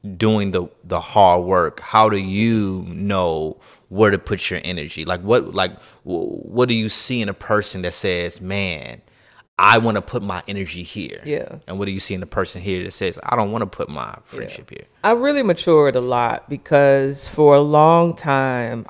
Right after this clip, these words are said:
Speaker 2: I had a lot of worldly reasons to be people's friend,
Speaker 1: Hmm.
Speaker 2: which was like, I, like, their style.
Speaker 1: Hmm. They ain't got no
Speaker 2: Or
Speaker 1: stilettos.
Speaker 2: <laughs> or they're funny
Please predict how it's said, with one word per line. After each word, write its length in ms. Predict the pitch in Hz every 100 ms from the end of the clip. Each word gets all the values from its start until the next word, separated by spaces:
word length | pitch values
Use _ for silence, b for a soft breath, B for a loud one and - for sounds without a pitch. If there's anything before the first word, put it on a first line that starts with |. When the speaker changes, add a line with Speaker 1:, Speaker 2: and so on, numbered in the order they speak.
| -
Speaker 2:
I 120 | 139
had 260 | 135 127 135
a 60 |
lot 320 | 127 131 131 131
of 120 | 127
worldly 1200 | 123 123 139 139 - 139 139 131 131 123 123 - _ _ _ _ _ _
reasons 760 | 139 147 143 139 139 127 123 -
to 100 | 143
be 300 | 131 127 113
people's 640 | - 123 - 98 - -
friend, 460 | _ 120 98 64 -
Speaker 1:
Hmm. 280 | 101 87 - _ _
Speaker 2:
which 340 | - 131 127 -
was 220 | 127 117
like, 180 | 113 95
I, 340 | 82 82 50 -
like, 520 | 110 - - - _ _ _ _ 123
their 240 | 135 123
style. 720 | - - 107 107 98 69 55 -
Speaker 1:
Hmm. 160 | 98 98
They 120 | 92
ain't 140 | 110 143
got 80 | 131
no 80 |
Speaker 2:
Or 60 | 120
Speaker 1:
stilettos. 840 | - 98 - 110 104 104 107 113 170 - 220
Speaker 2:
<laughs> 360 | 196 214 196
or 140 | 160 156
they're 240 | 151 143
funny 680 | - - 147 131 101 92